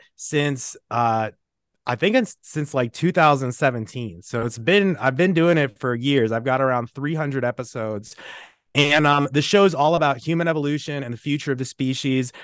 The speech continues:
and basically where everything is going. And it's funny because this is kinda why I wanted to get back to it, 'cause a lot of the stuff that I predicted happening, like, five or six years ago is happening now or, or has happened. So,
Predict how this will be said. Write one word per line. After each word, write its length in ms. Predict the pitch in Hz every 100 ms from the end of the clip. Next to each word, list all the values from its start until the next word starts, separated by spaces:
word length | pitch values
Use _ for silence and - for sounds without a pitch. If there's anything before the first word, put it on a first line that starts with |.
| -
and 160 | - 131
basically 360 | 143 151 139 127
where 300 | 123 139 131
everything 380 | 131 135 135
is 100 | 127
going. 400 | 117 127 131 127
And 100 | 123
it's 140 | 131 -
funny 280 | 208 226 170
because 360 | 147 165 143
this 160 | 151 180
is 80 | 170
kinda 220 | 185 156
why 200 | 143 156
I 60 |
wanted 160 | 151 147
to 60 | 127
get 140 | 107
back 420 | 123 156 156 - _ -
to 160 | 147
it, 120 | 123 - - -
'cause 100 | 156
a 60 |
lot 240 | 139 175 208
of 20 |
the 80 | 170
stuff 280 | - 156
that 100 | 156
I 80 | 139
predicted 560 | 135 131 147 156 143 135
happening, 500 | 113 131 131 135 131
like, 180 | 117 104
five 360 | - 135 139
or 80 | 135
six 240 | 143 117
years 240 | 120 160 156
ago 400 | 127 123 123 120 - - -
is 300 | 160 151 135
happening 460 | 131 147 139 127
now 320 | 120 117 92 -
or, 260 | 123 113 -
or 100 | 104
has 400 | 120 143 139 135
happened. 480 | 117 101 - 95
So, 360 | - 131 123